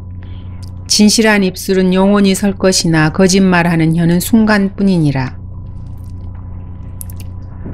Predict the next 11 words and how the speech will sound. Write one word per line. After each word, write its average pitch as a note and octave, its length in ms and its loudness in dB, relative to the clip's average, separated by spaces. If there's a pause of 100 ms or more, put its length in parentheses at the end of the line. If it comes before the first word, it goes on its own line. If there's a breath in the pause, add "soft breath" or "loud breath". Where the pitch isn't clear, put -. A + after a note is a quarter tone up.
(180)
악을 G#3+ 380 4
꾀하는 A#3 340 4
자의 G3 260 4
마음속에는 F3 840 2
기만이 F#3 520 2
있으나 D#3+ 500 0
화평을 A3+ 540 4
도모하는 F3 560 4
자들에게는 D3 680 4
기쁨이 F#3 540 4
있느니라. C#3+ 680 4